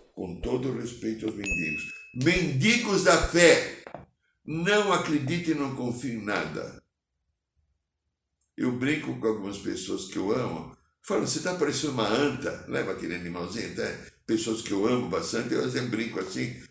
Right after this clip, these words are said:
Claro, não tô ofendendo, mas tô mostrando, ó, volta pra isso. Use o teu divino, o teu melhor. Você não é um animal, uma anta. Diz que a anta, há uma terminologia de uma tradição que a anta não entende nada, não consegue fazer nada.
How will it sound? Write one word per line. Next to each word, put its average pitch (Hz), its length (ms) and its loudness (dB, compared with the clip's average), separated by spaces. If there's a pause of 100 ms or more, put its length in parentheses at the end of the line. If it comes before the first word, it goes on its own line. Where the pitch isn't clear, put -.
Claro, 95 280 0
não 104 140 -4
tô 131 140 -4
ofendendo, 95 460 -2
mas 90 220 -6
tô 117 140 -2
mostrando, 107 440 -2
ó, - 80 -4 (800)
volta 123 360 -4
pra - 180 -6
isso. 113 540 -8 (380)
Use 120 300 -2
o 180 100 -10
teu - 140 0 (280)
divino, 90 460 -6
o 82 40 -10
teu 90 160 -6
melhor. 82 360 -6
Você 90 260 -6
não 95 140 -10
é - 20 -8
um 92 80 -6
animal, 101 460 -6
uma 98 120 -6
anta. 170 480 -4 (240)
Diz - 120 -6
que - 120 0
a 151 80 4
anta, 185 680 -2
há 135 100 0
uma 143 140 0
terminologia 135 760 2
de 147 80 2
uma 127 180 0
tradição 123 360 -2
que 139 60 -4
a - 20 0
anta 180 500 -2
não 151 140 0
entende 165 480 4
nada, 147 380 4
não 135 160 -4
consegue 127 440 0
fazer 120 340 -2
nada. 143 300 2